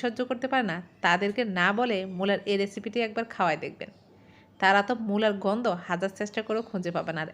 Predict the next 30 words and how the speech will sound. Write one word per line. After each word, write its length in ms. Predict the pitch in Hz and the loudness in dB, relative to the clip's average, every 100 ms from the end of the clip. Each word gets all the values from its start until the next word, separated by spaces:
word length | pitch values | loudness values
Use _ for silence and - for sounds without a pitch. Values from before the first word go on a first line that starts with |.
| - | -2
এত 200 | 196 202 | -2 0
বেশি 280 | 262 269 294 | -2 -2 -4
মজা 260 | 277 269 | -4 -2
হবে, 260 | 262 262 160 - - - - | 0 -2 -2 -6 -14 -20 -8
তারা 180 | 202 202 | 2 2
আর 100 | 220 - | 2 2
কখনো 340 | 185 202 240 | 0 2 -2
বলবে 240 | 262 277 262 | 0 0 0
না 100 | 196 | -2
যে 140 | 180 202 | -2 -2
মূলা 260 | 208 220 | 0 0
পছন্দ 400 | 233 190 185 214 233 | 0 -2 -2 -4 -4
করে 140 | 240 | -4
না 100 | 262 | -2
বা 100 | 285 | -2
মূলা 220 | 277 240 180 | 0 0 -2
খায় 260 | - 156 143 | 0 -2 -2
না। 100 | - - - - - | -6 -16 -20 -18 -6
বারবার 400 | 180 202 208 240 | 2 4 6 4
বাজারে 320 | 254 262 285 | 6 4 2
যাবে 240 | 285 285 240 - | 0 0 -2 -4
এই 100 | 208 190 | -6 -2
মূলা 180 | 185 165 | 0 0
কিনতে। 340 | - - 165 - - _ _ - | -2 -10 -14 -16 -20 _ _ -4
হ্যালো 180 | 208 214 | 2 2
এভরিওয়ান, 380 | 226 247 269 311 - | 2 -2 -2 -4 -8
আসসালামু 380 | 202 185 156 | -6 -4 -4
আলাইকুম। 340 | - 64 - - - - - - - - - - - | -6 -8 -10 -16 -20 -20 -20 -20 -20 -20 -20 -20 -4
আমি 180 | - 247 | 2 4
একটা 220 | 311 311 | 4 4